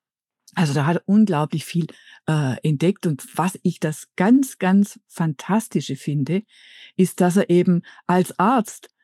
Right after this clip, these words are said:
ähm, sehr viel Wissen hatte über den Körper, über die Anatomie und die Entstehung. Und dass er verstanden hat,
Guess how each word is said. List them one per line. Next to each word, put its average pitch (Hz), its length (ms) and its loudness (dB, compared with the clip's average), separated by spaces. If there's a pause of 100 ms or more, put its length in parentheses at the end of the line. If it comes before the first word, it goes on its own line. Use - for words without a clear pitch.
(340)
ähm, 170 580 0 (100)
sehr 196 240 0
viel 185 200 4
Wissen 311 340 2
hatte 196 280 2
über 196 280 0
den 190 180 4
Körper, 190 420 0
über 180 160 0
die 180 160 -4
Anatomie 170 720 -2
und 185 80 -2
die - 300 -6
Entstehung. 180 640 -2 (560)
Und 180 240 2
dass 160 220 -2
er 175 260 0
verstanden 185 640 0
hat, 175 200 -2